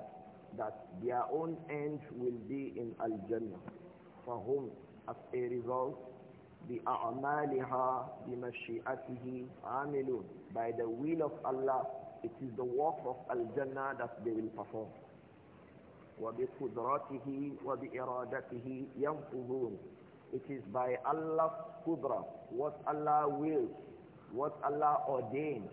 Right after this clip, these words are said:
وَإِرَادَتِهِ, and will يَنْفُذُونَ,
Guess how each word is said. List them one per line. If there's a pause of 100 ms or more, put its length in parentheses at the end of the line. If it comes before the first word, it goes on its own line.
(600)
وَإِرَادَتِهِ, (160)
and
will (360)
يَنْفُذُونَ,